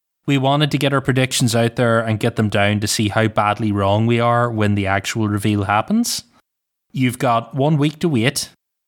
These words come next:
This show will come out midweek, and then you can join us all on Sunday. Do one of you guys want to run us through the timeline once again so that everyone knows what to expect?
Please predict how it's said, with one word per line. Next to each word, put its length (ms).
This 160
show 280
will 400
come 220
out 460
midweek, 600
and 200
then 180
you 140
can 160
join 280
us 140
all 260
on 160
Sunday. 540
Do 180
one 140
of 100
you 100
guys 340
want 180
to 100
run 180
us 120
through 220
the 100
timeline 500
once 240
again 320
so 140
that 100
everyone 360
knows 280
what 140
to 100
expect? 480